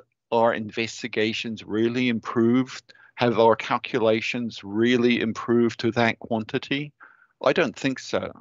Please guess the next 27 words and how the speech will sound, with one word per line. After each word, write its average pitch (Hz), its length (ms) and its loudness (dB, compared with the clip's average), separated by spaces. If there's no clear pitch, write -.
If, - 220 0
if - 220 0
we 147 200 4
are 123 100 6
serious 135 720 -2
about 110 320 0
working 110 440 -6
to 113 540 0
those 123 300 6
sorts - 320 -2
of 113 120 -4
tolerance, 113 840 0
and 110 560 -4
I've 117 180 4
had 117 220 -4
projects 113 580 -2
where 110 140 -4
we've 104 260 -4
had 107 220 -2
to - 120 -10
work, 110 460 2
um, 104 500 0
to 127 160 0
quarter 120 480 2
of 107 160 0
an 110 120 -2
inch, 107 360 -4